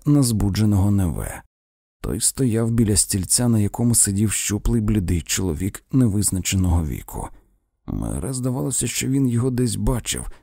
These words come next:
навіть ніби знав його, але не міг згадати прізвища. «Спочатку хочеш поговорити зі мною?» спитав інспектора. «Ні,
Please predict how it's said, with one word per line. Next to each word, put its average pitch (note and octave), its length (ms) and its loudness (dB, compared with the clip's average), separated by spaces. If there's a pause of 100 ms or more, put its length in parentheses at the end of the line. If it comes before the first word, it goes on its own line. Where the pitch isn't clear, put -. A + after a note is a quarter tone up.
(220)
навіть - 520 -6 (100)
ніби E2+ 260 0
знав F2+ 440 0
його, B1+ 320 -6 (480)
але A2+ 380 -4
не C#3+ 220 6
міг A2 220 4
згадати G#2 680 -2 (100)
прізвища. - 760 -2 (720)
«Спочатку - 720 -4
хочеш E2 360 -2
поговорити E2+ 600 0
зі F2 120 2
мною?» G2 400 2 (380)
спитав - 480 -4
інспектора. A#1 760 -4 (760)
«Ні, D3 440 -2